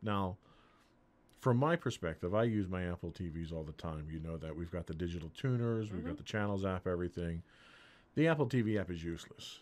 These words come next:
Speaker 1: If you haven't bought something from Apple or rented it from Apple, the Apple T V app so far has been useless.
Speaker 2: Yeah, I was gonna say I didn't even realize that there, <laughs> that there was an Apple T V app. <laughs>
Speaker 1: Yeah, 'cause we don't, it's 'cause there's
Speaker 2: 'Cause
Speaker 1: no
Speaker 2: we
Speaker 1: point
Speaker 2: don't,
Speaker 1: using
Speaker 2: there's,
Speaker 1: it, 'cause I
Speaker 2: there's
Speaker 1: don't
Speaker 2: no
Speaker 1: buy
Speaker 2: point.
Speaker 1: T V through Apple.
Speaker 2: Right, right.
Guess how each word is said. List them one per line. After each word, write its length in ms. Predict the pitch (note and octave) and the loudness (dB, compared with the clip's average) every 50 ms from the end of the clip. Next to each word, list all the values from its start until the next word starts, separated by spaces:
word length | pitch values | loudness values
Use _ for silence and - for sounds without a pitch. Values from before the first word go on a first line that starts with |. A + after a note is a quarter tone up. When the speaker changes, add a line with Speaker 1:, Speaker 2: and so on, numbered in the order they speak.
| - - | -10 -8
Speaker 1:
If 140 | - G2 A2 | -6 -2 0
you 100 | C3 C#3+ | 2 4
haven't 380 | C#3+ C3+ B2+ B2+ A2 F#2+ F2 E2+ | 4 4 4 4 2 2 4 6
bought 260 | G#2+ A2 A#2 - - | 6 6 6 4 2
something 340 | - B2 A2 G#2 - A2 G#2 | 0 0 0 2 0 0 0
from 200 | - G#2 G2+ G2 | 0 0 2 2
Apple 360 | G2 F#2+ G2+ G2+ F#2+ F#2+ - - | 2 2 2 0 0 0 -2 -2
or 160 | F2+ E2+ E2 | -2 -2 -2
rented 340 | D#2 D2+ F2 F#2+ G#2 G#2+ G2+ | -2 0 2 2 4 2 2
it 80 | F2 - | 0 -2
from 180 | - G2 F#2 F#2 | -2 -2 0 0
Apple, 320 | F2+ F2+ F2+ - F#2+ F2+ | 0 0 0 -2 -2 -2
the 140 | F2 F#2 F#2 | -2 0 0
Apple 220 | F#2+ G2 G2 G#2 G2+ | -2 0 -2 -2 -2
T 140 | - G#2+ | -2 -2
V 160 | G2 F#2 F#2 F#2 | -2 -2 -2 -2
app 160 | F2 F2 E2+ | -2 -4 -4
so 200 | - - A2 A2 | -2 0 2 2
far 280 | G#2 - - F#2+ F#2 F2 | 2 0 0 0 0 0
has 100 | F2 F2 | 0 0
been 180 | F2+ E2+ E2+ E2 | -2 -4 -2 -2
useless. 640 | D#2+ D#2 D#2 D2+ - - - - - - - - - _ _ - | -2 -4 -4 -6 -8 -12 -18 -18 -18 -18 -20 -20 -20 _ _ -4
Speaker 2:
Yeah, 180 | A#3+ A3+ F3+ E3+ | -2 0 0 0
I 20 | |
was 140 | F3 F3+ G3 | 0 -2 -4
gonna 120 | F#3 F3+ | -6 -4
say 160 | F3 - F#3 E3+ | -2 -2 0 0
I 60 | E3 | 0
didn't 200 | E3 E3+ E3 E3 | 0 -2 -4 -6
even 180 | E3 D#3+ D#3+ D#3 | -6 -8 -8 -6
realize 360 | D#3+ D#3+ D#3+ D#3 D#3 D3+ D3+ | -6 -6 -4 -4 -4 -6 -6
that 160 | D#3 D3+ - - | -8 -12 -8 -8
there, 100 | A3+ - - - - A5 A5 - - - | -8 -8 -8 -12 -20 -20 -20 -20 -18 -4
<laughs> 380 | B5 F#5+ A#4 - - D4 - | -2 -2 -2 -2 -4 -2 0
that 180 | C#4+ C4 - - - | 0 0 0 -4 -4
there 160 | - A3 A3+ A3+ | -2 0 2 2
was 200 | B3 B3 B3 G#3+ | 2 0 -2 -2
an 80 | F3+ | -2
Apple 240 | F3 D#3+ - - F3 | -2 -2 -2 -6 -10
T 160 | F#3 - F#3 D#3+ | -8 -6 -4 -2
V 180 | E3 E3 D3+ - | 0 2 4 4
app. 280 | C#3 D3 - - - | 4 4 2 2 2
<laughs> 200 | - D#4 - - - - - | 0 0 0 -4 -10 -6 0
Speaker 1:
Yeah, 300 | G2 A2 A#2 A#2 G#2 E2+ D2+ - - - | 4 6 8 8 8 6 2 -2 0 2
'cause 120 | - B2 | 2 4
we 140 | A#2+ C3 C#3+ | 6 6 6
don't, 100 | C#3 C3 | 8 8
it's 200 | B2+ B2+ B2 - - | 6 4 4 2 2
'cause 140 | - C3 A2 | 2 2 4
there's 140 | A2+ A#2 A2+ | 4 6 6
Speaker 2:
'Cause 80 | B2 | 6
Speaker 1:
no 60 | B2 | 6
Speaker 2:
we 100 | A2+ - | 6 6
Speaker 1:
point 160 | - - - A#2+ | 6 6 6 6
Speaker 2:
don't, 60 | B2 E3 | 6 4
Speaker 1:
using 160 | G#3 A#3 G3+ - | 4 4 4 2
Speaker 2:
there's, 140 | G#3+ F#3+ - | 0 -2 -4
Speaker 1:
it, 60 | - - | -4 -2
'cause 100 | - A2+ | 2 4
I 40 | B2 | 6
Speaker 2:
there's 40 | C3+ | 6
Speaker 1:
don't 40 | C3+ A#2 | 6 4
Speaker 2:
no 40 | G2+ | 6
Speaker 1:
buy 260 | G#2+ A#2 A#2 A#2+ A#2+ | 6 8 8 8 6
Speaker 2:
point. 120 | A#2 G#2 - | 4 2 0
Speaker 1:
T 140 | - B2 | 0 0
V 180 | A2+ A#2 D#3+ F3+ | 0 0 0 -2
through 280 | E3+ - - G#2+ A2+ C3+ | -2 0 0 2 2 2
Apple. 360 | F3+ A#3+ G#3+ - - - - - | 0 -2 -4 -6 -8 -10 -12 -6
Speaker 2:
Right, 300 | F3+ F#3 F#3 E3 D3+ - - - | -2 0 0 0 0 -4 -6 -6
right. 260 | E3+ E3+ D#3+ E3 - | -4 -4 -4 -4 -8